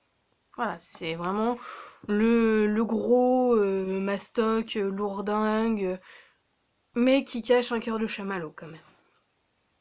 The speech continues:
Voilà. Euh, donc,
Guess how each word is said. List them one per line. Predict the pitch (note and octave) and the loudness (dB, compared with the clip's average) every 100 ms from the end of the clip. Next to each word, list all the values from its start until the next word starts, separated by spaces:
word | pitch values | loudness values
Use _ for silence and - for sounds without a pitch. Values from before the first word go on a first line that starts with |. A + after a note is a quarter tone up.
| - | -10
Voilà. | A3 G3 G3+ - - - - - _ _ - | -6 -6 -6 -16 -20 -20 -20 -20 _ _ 2
Euh, | C#4 C4+ C4 C4 B3+ | 4 4 4 2 2
donc, | A#3+ D4 D4+ - - | 4 4 4 2 -6